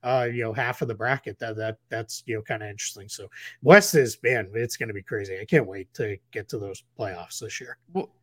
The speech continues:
Speaker 2: and that's just it. You can say, "Well, you'd rather be in this bracket or that side of the bracket." It's so compact. There's no way to, like, try to
Speaker 1: <laughs> Yeah.
Speaker 2: finagle your way into either, 'cause you d-, nobody, like, tomorrow, it all could be completely different. You just, there's no
Speaker 1: Yep.
Speaker 2: way to know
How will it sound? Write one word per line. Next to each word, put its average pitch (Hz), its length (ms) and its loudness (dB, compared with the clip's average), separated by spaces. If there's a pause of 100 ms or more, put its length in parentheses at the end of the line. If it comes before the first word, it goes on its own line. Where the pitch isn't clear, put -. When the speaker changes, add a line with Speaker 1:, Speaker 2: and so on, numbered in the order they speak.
(200)
Speaker 2:
and 165 80 6
that's 202 200 10
just 170 160 4
it. 160 100 6
You 135 140 8
can 135 160 6
say, 165 400 8
"Well, 131 200 4
you'd 123 220 4
rather 123 300 6
be 131 180 2
in 113 140 2
this 127 180 0
bracket 123 640 2
or 117 80 2
that 127 240 4
side 131 240 2
of 120 60 -2
the 120 60 -2
bracket." 127 360 0 (320)
It's 151 240 6
so 170 260 4
compact. 143 680 4 (680)
There's 165 280 6
no 180 160 6
way 165 280 6
to, 151 140 -2
like, 131 200 4
try 143 280 10
to 131 280 6
Speaker 1:
<laughs> - 20 -20
Yeah. 160 180 12
Speaker 2:
finagle 147 480 6
your 131 120 2
way 139 320 6
into 139 340 2
either, 147 220 2
'cause 147 180 2
you 160 100 4
d-, 160 140 0
nobody, 196 400 4
like, 165 320 2
tomorrow, 151 560 6
it 131 100 4
all 139 180 8
could 143 120 -2
be 135 100 2
completely 135 460 -2
different. 120 320 -2
You 131 120 -2
just, 127 220 -8
there's 139 200 -2
no 120 140 4
Speaker 1:
Yep. 135 60 -2
Speaker 2:
way 131 120 2
to 120 80 -2
know 113 200 -2